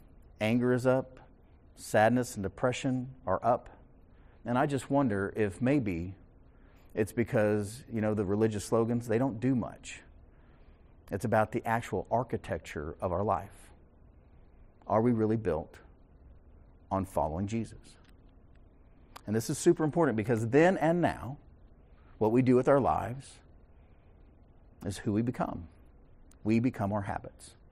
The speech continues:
And the early church survived the pandemic of the Roman Empire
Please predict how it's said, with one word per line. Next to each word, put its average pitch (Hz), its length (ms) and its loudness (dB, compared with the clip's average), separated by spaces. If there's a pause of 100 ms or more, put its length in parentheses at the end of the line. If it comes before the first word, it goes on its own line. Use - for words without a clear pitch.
(500)
And 165 100 8
the 160 80 6
early 233 240 10
church 208 240 4
survived 160 480 8
the 139 60 6
pandemic 151 640 4
of 131 120 4
the 127 120 6
Roman 151 280 8
Empire 123 560 2